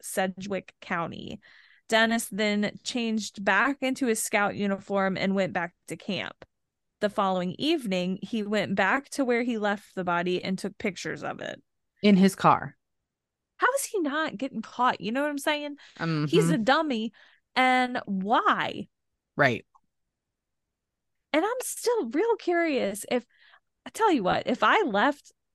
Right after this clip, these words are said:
Speaker 1: a scouts meeting, my kid would be on me like white on rice. "Where'd you go? Why were you
Speaker 2: Uh-huh.
Speaker 1: gone so long? What you doing?" Like, what?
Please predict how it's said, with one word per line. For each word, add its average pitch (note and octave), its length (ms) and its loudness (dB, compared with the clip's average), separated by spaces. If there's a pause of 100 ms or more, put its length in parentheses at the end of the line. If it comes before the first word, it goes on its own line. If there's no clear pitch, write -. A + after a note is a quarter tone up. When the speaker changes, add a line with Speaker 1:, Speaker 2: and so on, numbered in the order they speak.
(100)
Speaker 1:
a G3 160 4
scouts A3+ 640 0
meeting, C#4 520 -2 (600)
my D#4 120 4
kid C#4 260 2
would G#3 140 -2
be G3+ 180 2
on A#3 280 4
me A#3+ 280 -2 (100)
like F#3+ 200 2
white A3 340 4
on G#3 160 4
rice. E3+ 320 -2 (280)
"Where'd A#3+ 300 4
you C#4 80 4
go? A#3 440 4 (300)
Why A3+ 180 6
were D#3+ 60 4
you E3 80 6
Speaker 2:
Uh-huh. G#3+ 140 6
Speaker 1:
gone E4 200 6
so A#3 280 4
long? G3 380 0 (380)
What A3 260 4
you G#3+ 200 -8
doing?" G#3 500 0 (260)
Like, G3+ 400 6
what? F#3+ 600 -2